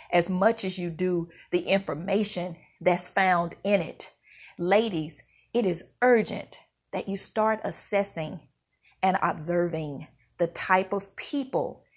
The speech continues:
that you are surrounding yourself with, because sometimes all you have with those people is history. Now, if you do have some positive, self-actualized,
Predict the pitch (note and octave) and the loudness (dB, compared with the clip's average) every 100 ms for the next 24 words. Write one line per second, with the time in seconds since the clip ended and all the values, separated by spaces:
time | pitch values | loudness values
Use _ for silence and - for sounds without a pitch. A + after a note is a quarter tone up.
0 | _ - D3 F3 G3+ F3+ - E3+ D#3+ F3 | _ -4 -4 -2 0 0 0 -2 0 0
1 | F#3 F3 E3 E3 - D3+ D3+ - E3 D3 | 0 -2 -4 -4 -2 -4 -6 -2 0 0
2 | - - _ - _ - G3+ F3 - A#3 | -6 -20 _ -20 _ -4 0 0 0 0
3 | A#3+ A#3 A3 G3+ F3+ - A3 C4 C4 C4 | -2 -2 -2 -2 -2 2 6 6 4 -2
4 | - - C#4 C#4+ B3 F#3 E3 E3 - - | -4 -2 0 0 0 0 0 -4 -4 -10
5 | F3 E3+ C#3 - - - - D#3+ - - | -12 -10 -12 -12 -20 -6 -4 -2 -4 -4
6 | D4+ - D#3 - - _ - - G3+ G#3+ | -2 -2 -6 -12 -14 _ -20 0 4 4
7 | A3 C4 G#3+ B3+ D4+ C#4 C4 B3+ G3 F#3+ | 2 -2 -2 -2 -2 0 0 0 -8 -6
8 | - A#3+ B3 B3 B3 B3 B3 - - - | 4 6 6 6 4 2 0 -14 -20 -8
9 | - A#3 A#3 - - G#3+ - A3 G3+ F#3+ | -2 2 2 0 0 0 0 0 6 8
10 | F#3 F3 F3 - | 8 6 2 -6